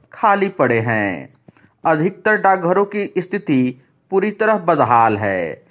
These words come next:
इनमें बलुआ मुख्य डाकघर के रूप में शामिल है। यहाँ के पोस्टमास्टर दीनानाथ गुप्ता के रिटायर होने के बाद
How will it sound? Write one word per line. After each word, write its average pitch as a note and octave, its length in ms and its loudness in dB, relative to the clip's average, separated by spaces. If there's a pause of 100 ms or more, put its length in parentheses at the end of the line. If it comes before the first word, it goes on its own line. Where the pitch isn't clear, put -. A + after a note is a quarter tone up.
(300)
इनमें F3 400 -4
बलुआ C3+ 320 2
मुख्य G3+ 380 -2
डाकघर F3+ 560 0 (880)
के G#3+ 120 2
रूप G#3 240 -2
में G#3+ 140 0
शामिल B2+ 480 2
है। G2+ 460 -4 (320)
यहाँ D3+ 320 0
के G3 140 -6
पोस्टमास्टर F#3+ 840 0 (280)
दीनानाथ F#3 540 -2
गुप्ता F#3+ 440 -2
के G3+ 160 0
रिटायर F#3 400 2
होने G3+ 340 0
के G#3 100 -2
बाद G#3 260 2